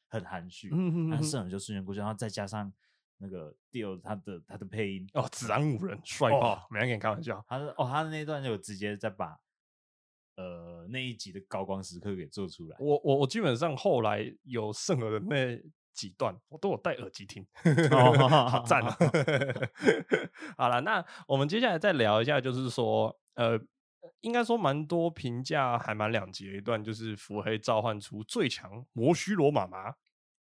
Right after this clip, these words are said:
Speaker 2: 跟我们的宿傩互，
Speaker 1: 对。
Speaker 2: 互P K的那一段。那 <clears throat> 我要稍微讲一下，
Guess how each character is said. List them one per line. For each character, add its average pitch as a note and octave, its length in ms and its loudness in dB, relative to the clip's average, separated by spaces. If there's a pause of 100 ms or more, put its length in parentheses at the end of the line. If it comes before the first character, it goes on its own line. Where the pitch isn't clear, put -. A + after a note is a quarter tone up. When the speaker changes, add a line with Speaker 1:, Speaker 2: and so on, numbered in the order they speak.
(100)
Speaker 2:
跟 C#3+ 500 2
我 A2+ 120 -4
们 G#2 120 -4
的 G#2 160 2
宿 D3 280 -2
傩 A#2 300 0 (260)
互， D3 240 -2
Speaker 1:
对。 A2+ 100 -16
Speaker 2:
互 D#3 120 0
P B2 180 0
K A#2+ 140 2
的 G#2 80 2
那 G2+ 120 -4
一 F#2+ 40 -10
段。 G2 180 -8 (500)
那 A3 240 2 (380)
<clears throat> - 340 -16
我 D#3 140 6
要 A#3 80 6
稍 A3 140 -2
微 G3+ 80 -2
讲 - 180 -12
一 - 40 -20
下， A2 200 -8